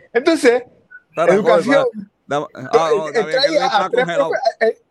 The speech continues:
Speaker 1: él traía a tres profesores y yo tenía que estar haciendo mi, mi research para ponerme ahí a,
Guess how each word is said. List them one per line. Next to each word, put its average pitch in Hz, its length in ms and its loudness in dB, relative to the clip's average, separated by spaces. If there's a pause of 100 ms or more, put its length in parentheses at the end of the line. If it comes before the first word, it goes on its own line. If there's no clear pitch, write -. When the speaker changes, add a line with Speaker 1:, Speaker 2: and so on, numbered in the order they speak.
Speaker 1:
él 196 140 0
traía 254 300 2
a 202 100 -2
tres 262 200 2
profesores 190 760 0 (540)
y 220 240 2
yo 247 500 2 (560)
tenía 208 260 2
que 330 60 2
estar 254 220 2
haciendo 247 260 0
mi, 240 140 2
mi 226 100 0
research 214 580 0
para 180 200 0
ponerme 208 340 2
ahí 208 300 2
a, 180 260 2